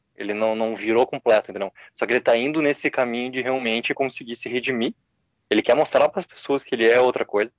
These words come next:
Ele quer mostrar pras pessoas que ele, que as pessoas podem confiar nele, né? Eu tá, acho que até muito por isso que ele aceitou fazer o, o, o acordo com a Carol de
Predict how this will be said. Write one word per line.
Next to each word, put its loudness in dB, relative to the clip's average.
Ele -12
quer -2
mostrar 4
pras -8
pessoas -8
que -4
ele, 0
que 0
as 6
pessoas -8
podem 2
confiar 0
nele, 0
né? -10
Eu -4
tá, 4
acho 2
que -2
até -6
muito -6
por -4
isso -4
que -8
ele 4
aceitou 0
fazer 0
o, 0
o, -2
o 4
acordo 2
com -2
a -10
Carol 4
de -10